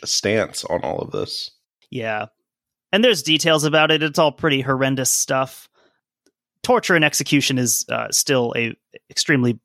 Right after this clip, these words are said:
Speaker 2: brutal, barbaric thing here. Um, you can read all about it online if you choose to. I didn't include the details here. One of the prisoners on board the San Pedro was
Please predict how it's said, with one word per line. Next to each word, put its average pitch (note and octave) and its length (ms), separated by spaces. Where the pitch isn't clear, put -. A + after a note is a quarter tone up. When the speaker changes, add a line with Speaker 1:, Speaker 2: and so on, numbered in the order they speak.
Speaker 2:
brutal, B2 280
barbaric A2+ 420
thing B2 320
here. A#2+ 440
Um, B2 160
you A#3+ 100
can C4 140
read A#3 120
all F3+ 180
about C#3+ 240
it C3+ 60
online D#3+ 380
if D3 80
you D3 80
choose D#3 240
to. D3 180
I C#3+ 120
didn't A#2+ 180
include A#2+ 300
the A2 80
details B2 440
here. D3+ 300
One G3 200
of A#3+ 60
the G3 80
prisoners D#3 380
on C3+ 120
board B2+ 200
the C3+ 60
San B2 200
Pedro C3+ 340
was B2 640